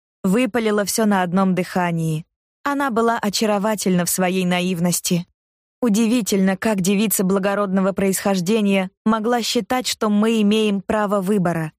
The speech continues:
Леди отдают замуж за деловых партнёров, за титулованных особ, за аристократов с сильной кровью и способностями. Брак — это сделка, сложная, требующая огромных усилий с обеих сторон.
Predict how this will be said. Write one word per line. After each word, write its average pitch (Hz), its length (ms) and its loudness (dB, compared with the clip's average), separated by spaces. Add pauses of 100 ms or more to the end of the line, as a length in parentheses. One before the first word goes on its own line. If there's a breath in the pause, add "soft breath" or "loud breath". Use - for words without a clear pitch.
(640)
Леди 208 360 2
отдают 190 460 0
замуж 196 380 0
за 185 140 0
деловых 185 420 0
партнёров, 185 720 -2 (600)
за 214 120 2
титулованных 202 800 0
особ, 180 500 -2 (460)
за 196 220 0
аристократов 190 760 -2
с - 40 -4
сильной 185 420 0
кровью 185 640 0
и 214 60 -2
способностями. 180 1080 0 (640)
Брак — 214 320 0
это 214 160 0
сделка, 190 600 0 (560)
сложная, 208 720 2 (420)
требующая 196 640 0
огромных 190 680 0
усилий 185 560 0 (260)
с - 120 -4
обеих 202 380 0
сторон. 170 540 -2